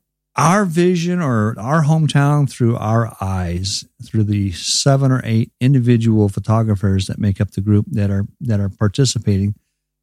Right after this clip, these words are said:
And that's gonna be an exhibit that's gonna be interesting to see. You know, I, I made the comment that, <clears throat>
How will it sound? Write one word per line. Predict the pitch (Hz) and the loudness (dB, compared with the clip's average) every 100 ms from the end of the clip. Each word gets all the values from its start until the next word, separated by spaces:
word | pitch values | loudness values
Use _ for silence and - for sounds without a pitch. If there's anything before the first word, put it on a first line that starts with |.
| _ - | _ 0
And | 113 | 4
that's | 135 143 | 4 2
gonna | 143 123 | 2 4
be | |
an | 120 | 4
exhibit | 110 101 104 107 98 | 2 2 0 0 0
that's | 101 113 - | -4 -6 -12
gonna | - 110 | -4 0
be | 101 101 | 0 0
interesting | 107 113 110 - 104 95 | 0 -2 -2 -4 -2 -2
to | |
see. | 95 - 107 101 101 _ _ _ - - - | -2 0 2 2 -2 _ _ _ -20 -12 0
You | 156 | 2
know, | 156 | 4
I, | 143 131 131 123 | 2 0 -4 -4
I | |
made | 131 147 131 | 0 0 0
the | |
comment | - - 139 143 120 101 - _ _ | -4 -2 0 2 2 0 -4 _ _
that, | 135 131 117 110 _ | -2 2 2 0 _
<clears throat> | _ | _